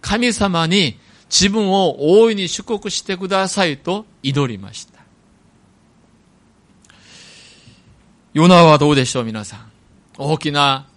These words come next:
魚のお腹の中で悔い改め祈りをしました。また、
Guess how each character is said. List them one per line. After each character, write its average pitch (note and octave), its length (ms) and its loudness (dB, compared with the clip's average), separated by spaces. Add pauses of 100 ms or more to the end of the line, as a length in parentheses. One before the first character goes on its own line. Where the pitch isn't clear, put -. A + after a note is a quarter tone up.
(280)
魚 C#3 540 -4
の D3 360 -2 (600)
お A#2+ 100 -10
腹 E3 280 0
の E3+ 80 -4
中 D#3+ 340 -6
で E3 320 -4 (440)
悔 C3 220 -8
い A#2+ 180 -6
改 A#2 140 -12
め A2 120 -10
祈 A2+ 320 -8
り G2 80 -12
を F#2 180 -18
し - 220 -18
ま F#2 120 -20
し - 140 -20
た。 - 80 -20 (4000)
ま C3+ 100 -8
た、 C3+ 380 -2